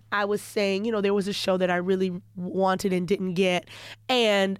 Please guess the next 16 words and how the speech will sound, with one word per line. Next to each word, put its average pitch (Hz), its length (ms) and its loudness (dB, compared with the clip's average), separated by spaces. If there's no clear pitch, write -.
I 202 140 2
felt 208 240 0
like 202 220 2
it 214 120 0
was 190 220 -2
a 185 80 -2
combination 185 880 -2
of 185 180 -2
not 180 220 -2
my 180 160 0
calling 185 480 -4
and 196 220 -2
not 208 180 -4
right 208 220 0
now, 208 280 0
because 208 520 2